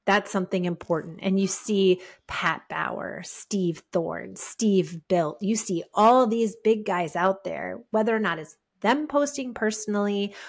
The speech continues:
or they have somebody doing it for them, they're out there. I know when I meet Steve, met Steve Bilt in person, based upon the content he posted,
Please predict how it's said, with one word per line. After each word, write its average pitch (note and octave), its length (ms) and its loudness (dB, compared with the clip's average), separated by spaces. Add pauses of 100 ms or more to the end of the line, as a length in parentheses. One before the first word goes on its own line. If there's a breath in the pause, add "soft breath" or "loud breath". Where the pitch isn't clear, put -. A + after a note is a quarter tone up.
(140 loud breath)
or D3+ 100 -8
they A#3 200 4
have C4+ 160 2
somebody A#3 380 -4
doing F#3+ 320 0
it - 140 -8
for E3+ 260 0
them, E3+ 400 -2 (300)
they're D#3+ 200 -8
out F#3+ 280 2
there. F3 480 0 (680 soft breath)
I D#4+ 140 4
know F#3 520 2 (280)
when F3 160 0
I A#3+ 140 2
meet A3 280 0
Steve, F#3 320 -2 (420)
met F#3+ 240 -2
Steve F3+ 340 -4
Bilt F3 300 -2
in F3 140 -4
person, G#3 680 -2 (300)
based G#3 260 0
upon G#3+ 240 -4
the F3 60 -4
content F3+ 520 -6
he F3+ 160 -4
posted, F3+ 640 -2